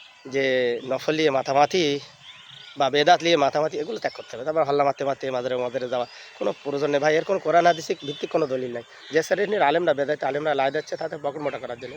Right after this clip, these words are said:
তারা ধরা খাবে, কোনো সন্দেহ নেই। ইমাম সহ অবশ্যই পাকড়াও হবে, তাতে কোনো সন্দেহ নেই। অবশ্যই, অবশ্যই বেদাত থেকে দূরে থাকুন, বেদাত পরহেজ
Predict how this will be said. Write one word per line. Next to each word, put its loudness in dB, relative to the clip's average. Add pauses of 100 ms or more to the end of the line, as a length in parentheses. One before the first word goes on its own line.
তারা 0
ধরা 2
খাবে, -6 (680)
কোনো -6
সন্দেহ -6
নেই। -16 (1600)
ইমাম 6
সহ 0 (500)
অবশ্যই -2
পাকড়াও 0
হবে, -4 (680)
তাতে -12 (140)
কোনো 0 (120)
সন্দেহ -14
নেই। -16
অবশ্যই, -8
অবশ্যই -10
বেদাত -4
থেকে -6
দূরে -8
থাকুন, -8 (100)
বেদাত 0
পরহেজ -6